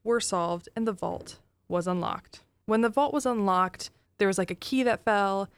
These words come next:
and it went in and unlocked the vault, and it opened up. And then it played this, like, animation, and it had Taylor's voice reading the vault songs over on it. So the vault tracks that were released with the vault were Say Don't Go,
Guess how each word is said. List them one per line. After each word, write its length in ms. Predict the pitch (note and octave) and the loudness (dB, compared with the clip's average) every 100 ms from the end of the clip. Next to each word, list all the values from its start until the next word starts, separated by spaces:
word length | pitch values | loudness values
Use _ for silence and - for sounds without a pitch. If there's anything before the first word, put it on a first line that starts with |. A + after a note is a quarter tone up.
| _ _ | _ _
and 100 | G3+ | -2
it 20 | |
went 200 | G3+ G3 | 2 2
in 120 | F#3 | 2
and 100 | F3+ - | 2 0
unlocked 340 | F3+ E3 E3+ | -2 -2 -4
the 60 | F3+ | -4
vault, 260 | F3+ F3+ | 0 0
and 80 | - | 0
it 100 | - - | -2 -4
opened 260 | - F3 | -2 0
up. 260 | F3 F3 - _ _ _ - | 0 -2 -6 _ _ _ 0
And 100 | G3+ | 2
then 100 | F#3+ | 2
it 120 | - | 0
played 300 | G3 F3+ F3 | 0 0 0
this, 240 | E3+ - | -6 -6
like, 280 | F#3 F#3 - | -4 -4 -4
animation, 840 | F#3+ F3+ F3+ F3 - F3 E3+ E3+ - | -2 0 0 0 -2 -4 -4 -6 -8
and 100 | - | -6
it 40 | F3 | -4
had 180 | F3 E3+ | -4 -4
Taylor's 380 | G#3 G#3 G3+ | 0 0 0
voice 560 | F3+ F3+ F3+ F3+ - - _ _ _ _ | 0 0 0 -2 -6 -10 _ _ _ _
reading 300 | A3+ B3+ A3+ | -2 0 2
the 80 | G3 | 2
vault 220 | F3 - | 0 0
songs 480 | - E3 E3 E3+ - - | -2 -4 -4 -8 -10 -6
over 260 | F3+ - B2 | -4 -2 -2
on 100 | F3+ | -2
it. 160 | G3 - _ _ _ _ | -4 -8 _ _ _ _
So 500 | - - A3 G#3 G#3 - | -2 2 2 2 -2 -4
the 140 | - G#3 | -2 0
vault 240 | G#3+ C4+ | 2 0
tracks 380 | - D#4+ D#4+ - | 0 0 0 -2
that 180 | A3 G3+ | 0 0
were 220 | G#3 G3+ G3+ | 0 -2 -2
released 480 | G#3 G3+ G3+ G3+ - | -2 -2 -4 -8 -6
with 160 | E3+ | -4
the 80 | F3 | -2
vault 480 | E3+ F3 E3+ - - _ _ _ _ _ _ _ _ | -2 0 -2 -6 -14 _ _ _ _ _ _ _ _
were 500 | F#3+ F#3+ F3+ F3+ - | -2 2 2 2 -2
Say 420 | - - - F#3+ G#3 | -6 -6 -2 0 2
Don't 280 | A3 C4 | 0 0
Go, 400 | - F3+ F3 G3+ | 0 0 0 -4